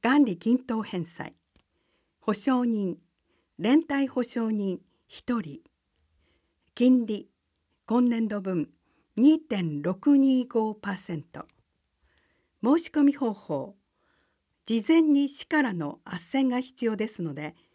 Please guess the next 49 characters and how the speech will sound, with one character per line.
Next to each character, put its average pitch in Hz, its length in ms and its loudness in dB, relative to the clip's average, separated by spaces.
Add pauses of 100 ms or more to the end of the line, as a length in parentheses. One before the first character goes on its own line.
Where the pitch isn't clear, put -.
(100)
市 - 160 -2
の 233 140 2
担 220 240 -4
当 202 300 -6
に 165 240 -4 (320)
斡 180 80 -6
旋 254 580 2
申 - 140 -8
込 269 180 2
書 254 240 -4
を 143 80 -8
提 190 240 -6
出 - 220 -14
し 165 80 -14
て 165 100 -10
く 170 80 -14
だ 165 140 -10
さ 160 220 -12
い。 302 100 -14 (1080)
貸 226 300 -2
付 285 320 0
要 285 240 4
件 208 340 -4
に 160 300 -4
該 240 220 -2
当 277 220 -2
す - 200 -8
る 247 100 -4
こ 240 140 -6
と 214 200 -6
を 147 60 -10
確 - 300 -6
認 214 260 0
後、 165 220 -8 (560)
斡 - 160 -12
旋 277 380 2
承 254 320 0
認 277 340 4
通 233 180 -6
知 233 120 -16
書 220 220 -8
を 160 220 -6 (400)
交 269 160 2
付 269 100 -8
し - 160 -6
ま 220 120 -4
す - 120 -14
の 160 140 -6
で 147 180 -14